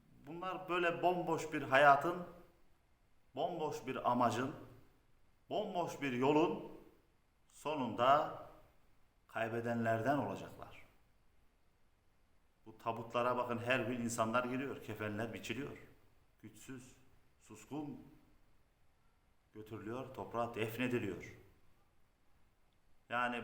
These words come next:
bu güruh, Allah hidayet versin,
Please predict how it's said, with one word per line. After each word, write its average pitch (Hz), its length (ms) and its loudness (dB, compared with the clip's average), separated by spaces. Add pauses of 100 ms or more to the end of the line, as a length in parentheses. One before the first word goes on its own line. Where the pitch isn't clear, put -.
bu 151 180 -6
güruh, 165 320 4 (920)
Allah 139 360 0
hidayet 151 320 6
versin, 131 460 2